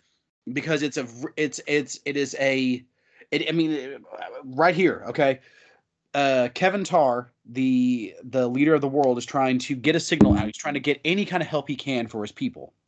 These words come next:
okay? And they finally get a signal. They have no idea wh-, who it is or what's happening. And then it says, "This is Jedi Master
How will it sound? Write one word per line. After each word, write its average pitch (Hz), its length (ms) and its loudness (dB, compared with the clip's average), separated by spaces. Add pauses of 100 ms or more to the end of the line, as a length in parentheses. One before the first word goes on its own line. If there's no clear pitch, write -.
(120)
okay? 120 280 -6 (600)
And 131 580 2 (1040)
they 131 120 -4
finally 170 260 4
get 175 80 2
a 165 40 -2
signal. 135 480 0 (280)
They 127 140 -2
have 127 120 2
no 151 240 0
idea 147 240 0
wh-, 131 320 -6
who 165 200 4
it 156 80 2
is 147 220 0
or 131 40 -4
what's 135 280 -4
happening. 120 520 -2 (880)
And 127 500 2
then 143 220 0
it 160 140 -2
says, 113 640 0 (640)
"This 127 180 -4
is 117 80 -6
Jedi 156 540 4
Master 127 680 0